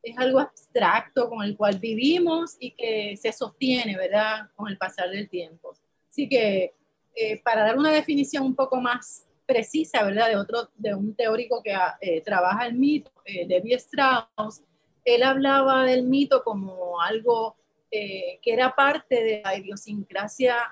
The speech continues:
cultural, ¿verdad?, de, de, de los países, de, de, de la tierra, ¿no?, de la gente, de los pueblos.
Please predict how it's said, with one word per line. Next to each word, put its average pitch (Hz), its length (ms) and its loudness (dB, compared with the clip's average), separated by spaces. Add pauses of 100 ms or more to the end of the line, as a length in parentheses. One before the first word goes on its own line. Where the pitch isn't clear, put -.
cultural, 240 920 2 (500)
¿verdad?, 226 360 -2
de, 170 460 -6 (260)
de, 208 320 0
de 214 120 0
los 196 140 -8
países, 202 580 -4
de, 175 260 -8 (320)
de, 175 340 -14
de 202 80 -12
la 180 160 -4
tierra, 208 540 -2
¿no?, 214 240 -8
de 190 100 -8
la 175 120 -8
gente, 233 520 -2
de 180 80 -4
los 185 140 -10 (100)
pueblos. 185 440 -2